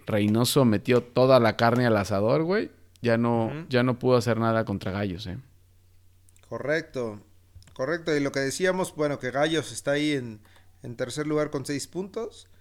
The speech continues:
Speaker 2: y Puebla, por más que le <laughs> metió dinero, güey, que se llevó a todos
Speaker 1: Por
Speaker 2: los
Speaker 1: eso traen,
Speaker 2: delanteros.
Speaker 1: por eso traen a, cuando se dieron cuenta de este partido,
Speaker 2: <laughs>
Speaker 1: firmaron a, a E H veintiuno, güey.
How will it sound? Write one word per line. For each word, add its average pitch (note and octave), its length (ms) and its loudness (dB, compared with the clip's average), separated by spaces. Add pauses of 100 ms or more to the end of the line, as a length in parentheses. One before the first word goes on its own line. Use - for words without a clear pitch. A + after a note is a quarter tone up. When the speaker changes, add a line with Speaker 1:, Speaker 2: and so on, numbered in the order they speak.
(720)
Speaker 2:
y B2 340 -8
Puebla, E3+ 580 0
por B2+ 140 -10
más D3+ 180 -6
que - 80 -4
le C3+ 140 -2
<laughs> C3 420 -6
metió F3 360 -2
dinero, E3 580 -2
güey, D#3+ 320 -6 (800)
que D3+ 100 -6
se D3 140 -2
llevó D3 240 0
a D#3+ 100 -2
todos E3 180 0
Speaker 1:
Por D3+ 120 10
Speaker 2:
los E3+ 80 8
Speaker 1:
eso G#3+ 140 10
traen, F3+ 240 10
Speaker 2:
delanteros. D3+ 400 -2 (240)
Speaker 1:
por D3 180 6
eso F3+ 280 4
traen F3 340 8
a, E3 80 2 (100)
cuando D3 240 6
se E3+ 120 2
dieron G#3+ 240 4
cuenta F#3+ 340 4
de D#3+ 60 4
este D#3 180 2
partido, A#2 520 4 (140)
Speaker 2:
<laughs> - 140 -10
Speaker 1:
firmaron B2+ 600 4
a, G2 360 0 (160)
a A#2 220 2
E B2+ 160 6
H B2 360 4
veintiuno, G2+ 680 2
güey. E2 280 -8